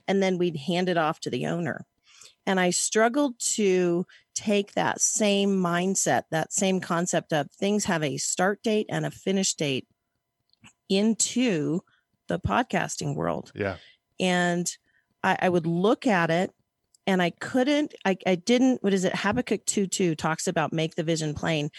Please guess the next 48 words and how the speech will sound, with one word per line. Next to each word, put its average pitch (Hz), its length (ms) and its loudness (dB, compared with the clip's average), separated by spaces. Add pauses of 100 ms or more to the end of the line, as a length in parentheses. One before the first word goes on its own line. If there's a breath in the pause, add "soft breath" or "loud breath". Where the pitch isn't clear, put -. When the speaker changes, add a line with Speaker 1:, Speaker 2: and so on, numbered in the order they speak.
(260 loud breath)
Speaker 1:
And 202 120 0
I'm 254 200 4
great 254 460 2
at 208 100 -2
doing 233 220 2
the 220 80 0
blueprint 214 440 -2
thing. 139 220 -4
I, 170 260 0
I 170 120 2
Speaker 2:
Yeah. 165 60 2
Speaker 1:
like 175 280 2
that 185 180 -2
process 185 460 -2
of 180 100 -6
taking 190 320 -2
something 180 280 -2
apart, 170 360 -2
looking 190 380 0
at 180 160 2
it. 175 160 0
Okay, 160 200 -4
God, 160 220 -2
where 170 180 -2
are 190 60 -2
we 196 120 -2
gonna 190 200 0
design? 170 460 0
What 165 100 0
are 180 60 -2
we 196 100 -2
gonna 180 200 -2
do 175 220 -2
here? 151 340 -4 (400 loud breath)
But 180 100 0
I 170 100 0
couldn't 254 440 0
see 202 240 0
the 180 100 -2
finish 175 340 -2
on 160 120 -2
the 151 80 -4
podcast - 560 -6
piece. 147 420 -6 (640 loud breath)
And 190 240 2
it 180 220 2
wasn't 208 500 2
until 185 800 2